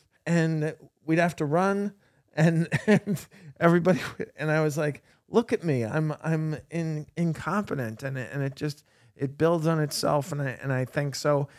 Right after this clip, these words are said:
So it's, it's possible that there's a, that there's a universe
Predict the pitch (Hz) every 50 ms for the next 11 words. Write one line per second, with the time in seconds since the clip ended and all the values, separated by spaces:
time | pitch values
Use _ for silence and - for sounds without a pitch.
0 | - _ _ - - 170 160 156 143 - - - _ - 151 151 - - _ _
1 | - 151 165 175 196 208 202 - 196 190 180 180 175 165 160 147 - - 147 143
2 | 131 147 143 131 131 123 - - 143 135 139 147 143 139 135 127 139 127 120 123
3 | 123 127 131 139 151 160 156 139 143 147 143 147 143 -